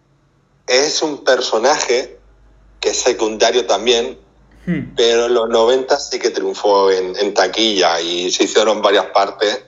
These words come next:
Speaker 1: y, la, y tuvo buen-, buena aceptación tanto como la crítica como el público en general.
Speaker 2: Ostras, ¿y quién es?
Speaker 1: Que es la película de Blade,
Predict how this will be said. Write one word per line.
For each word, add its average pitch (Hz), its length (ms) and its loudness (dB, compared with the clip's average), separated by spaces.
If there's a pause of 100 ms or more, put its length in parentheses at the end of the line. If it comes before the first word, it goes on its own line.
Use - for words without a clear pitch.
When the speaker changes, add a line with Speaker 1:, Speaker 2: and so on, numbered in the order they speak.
(420)
Speaker 1:
y, 117 100 -2
la, 98 140 4 (120)
y 104 120 -2
tuvo 110 360 2
buen-, 101 240 0
buena 101 180 -2
aceptación 98 680 -4
tanto 95 360 -2
como 90 160 -4
la 87 80 0
crítica 113 440 2
como 95 220 -2
el 87 80 -6
público 92 360 2
en 85 40 -2
general. - 460 0
Speaker 2:
Ostras, 131 320 -8
¿y - 20 -12
quién 117 160 -10
es? - 300 -18 (1000)
Speaker 1:
Que 127 300 4
es 147 80 -2
la 139 260 -2
película 131 440 0
de 123 120 0
Blade, 120 400 -2